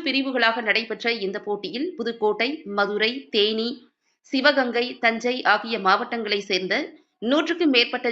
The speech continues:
ஜோடி மாட்டு வண்டிகள் கலந்து கொண்டன. மாட்டு வண்டி ஜோடிகள் நான்கு கால் பாய்ச்சலில் போட்டி போட்டுக்கொண்டு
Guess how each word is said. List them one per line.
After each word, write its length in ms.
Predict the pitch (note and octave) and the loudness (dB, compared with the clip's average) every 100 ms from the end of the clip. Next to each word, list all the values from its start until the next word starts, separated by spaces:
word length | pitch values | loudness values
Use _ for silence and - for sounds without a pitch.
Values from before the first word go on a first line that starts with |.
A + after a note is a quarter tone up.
| F#3 | 0
ஜோடி 260 | G#3+ A#3 A#3+ | 0 0 2
மாட்டு 280 | G3+ G#3 A3 | 2 2 -2
வண்டிகள் 360 | F#3 F3 G#3 - | -4 -2 -2 0
கலந்து 260 | F#3+ G3 | -2 -2
கொண்டன. 240 | E3+ D3+ E3 - - _ _ _ _ _ _ - | -2 -2 -2 -4 -14 _ _ _ _ _ _ -6
மாட்டு 360 | A3+ C#4 E4 F#4 | 4 6 6 2
வண்டி 220 | F4 D#4 - | 4 4 4
ஜோடிகள் 380 | C4 C4 C#4 E4+ - G3 | 2 2 2 0 -2 2
நான்கு 320 | A#3 C#4 D#4+ E4+ | 4 4 2 2
கால் 180 | D4+ C4+ | 2 4
பாய்ச்சலில் 520 | A#3 A#3+ C4+ B3 A3 F#3 | 4 4 2 0 -2 0
போட்டி 280 | A3+ B3 F#3 G#3+ | 0 0 -2 -2
போட்டுக்கொண்டு 480 | A3+ A3+ A3 G3+ | -2 -2 -6 -4